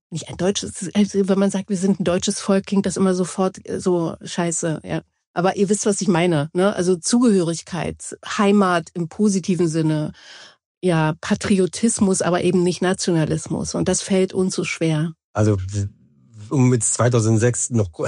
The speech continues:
Speaker 2: <laughs> kurz zu bleiben, also es sind, wenn man an die deutsche Nationalmannschaft zweitausendsechs geschaut hat, also das war, äh, wirklich, äh,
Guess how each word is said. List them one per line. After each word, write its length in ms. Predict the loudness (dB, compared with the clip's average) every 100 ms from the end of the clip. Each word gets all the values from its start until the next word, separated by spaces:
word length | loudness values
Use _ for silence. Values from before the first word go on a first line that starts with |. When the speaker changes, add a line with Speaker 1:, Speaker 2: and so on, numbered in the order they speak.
| 0
Speaker 2:
<laughs> 80 | 0
kurz 240 | 0 0
zu 120 | 0
bleiben, 420 | 2 2 2 2
also 180 | 2 0
es 120 | 0
sind, 420 | 2 2 4 2 0
wenn 240 | 0 4
man 260 | 4 4 2
an 260 | 0 0
die 420 | 2 0 0 -2 -2
deutsche 260 | -2 0
Nationalmannschaft 960 | 0 2 2 2 2 2 0 -4 -6 -4
zweitausendsechs 800 | -4 0 0 0 0 0 -2 -6
geschaut 440 | -6 -4 -4 -4
hat, 220 | -4 -4
also 200 | -4 -4
das 260 | -2 -4 -2
war, 440 | 0 0 0 -2
äh, 320 | -4 -8 -6 -6
wirklich, 600 | -4 -4 -2 -2 -2 0
äh, 160 | 0